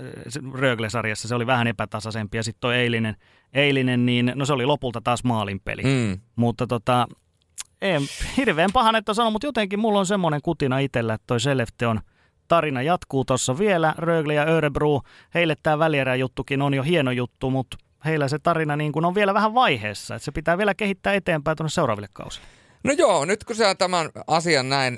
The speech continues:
Speaker 2: näin ollen sanoit, niin tota, tietysti aina lähteä veikkaamaan pelejä ja mitä itse selostaa, niin lähteä veikkaamaan niitä niin, että miten ne tulee päättymään, mutta kyllä mun täytyy sanoa, että mä oon ihan samoilla kan-,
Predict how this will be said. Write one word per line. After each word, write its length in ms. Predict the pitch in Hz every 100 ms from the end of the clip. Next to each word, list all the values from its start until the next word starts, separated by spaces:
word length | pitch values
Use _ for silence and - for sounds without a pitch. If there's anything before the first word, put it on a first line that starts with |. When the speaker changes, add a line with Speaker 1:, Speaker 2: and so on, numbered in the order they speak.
| -
Speaker 2:
näin 280 | 139 139 120
ollen 200 | 107 107
sanoit, 460 | 143 123 107 95
niin 180 | 95 95
tota, 340 | 104 - 104 - _ _ - - _ - - _ _
tietysti 320 | - 151 147 160
aina 280 | 170 156 -
lähteä 400 | 135 147 - 139
veikkaamaan 560 | 143 143 - 123 127 120
pelejä 320 | 139 135 110
ja 140 | 101 101
mitä 200 | 107 117
itse 240 | 120 -
selostaa, 540 | 107 123 113 98 98 90
niin 120 | 95
lähteä 300 | 98 - 98
veikkaamaan 540 | 101 - 101 98 95
niitä 260 | 101 95 95
niin, 120 | 90
että 160 | - 101
miten 260 | 104 104
ne 60 | 92
tulee 240 | 98 95
päättymään, 600 | - 113 107 - 90 90
mutta 340 | 92 101 104 107 - - - - _ _
kyllä 160 | 190 214
mun 160 | 262
täytyy 300 | 247 214 190
sanoa, 400 | 165 180 170 127
että 260 | 117 - 123
mä 100 | 139
oon 120 | 208 220
ihan 160 | 196
samoilla 440 | 180 175 160 127 113
kan-, 420 | 123 120 113